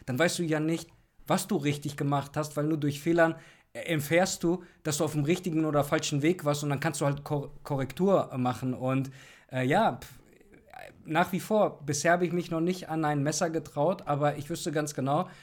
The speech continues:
das hatte ich dir auch beim letzten Podcast schon erwähnt, dass ich dich auf jeden Fall fragen würde, "Okay, pass auf, ich gehe dir jetzt dieses Thema an. Ich will's noch nicht perfekt machen, ich will auch noch nicht zu viel investieren, sondern was würdest du mir raten?"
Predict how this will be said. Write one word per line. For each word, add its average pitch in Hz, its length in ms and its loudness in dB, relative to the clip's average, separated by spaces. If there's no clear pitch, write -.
das - 100 -10
hatte 156 140 -2
ich 143 80 -8
dir 160 160 0
auch 156 60 -4
beim 139 200 0
letzten 151 300 -4
Podcast 147 380 -6
schon 135 140 -4
erwähnt, 135 340 -2
dass 143 180 -2
ich 147 80 0
dich 147 160 -2
auf 139 80 -2
jeden 165 140 2
Fall 170 140 -2
fragen 147 340 2
würde, 131 140 -2
"Okay, 143 220 -4
pass 135 220 -8
auf, 123 220 -2
ich 151 360 -6
gehe 160 200 2
dir 165 80 4
jetzt 160 240 2
dieses 147 280 -4
Thema 151 280 0
an. 120 220 -4
Ich 139 160 -8
will's 170 220 -4
noch 160 100 -2
nicht 156 180 -4
perfekt 180 460 -6
machen, 196 380 -4
ich 135 140 -8
will 147 140 0
auch 143 100 2
noch 147 140 0
nicht 147 220 -4
zu 180 120 -6
viel 180 180 -4
investieren, 175 500 -2
sondern 156 280 -2
was 165 140 -2
würdest 160 280 -2
du 160 40 2
mir 151 200 0
raten?" 139 400 4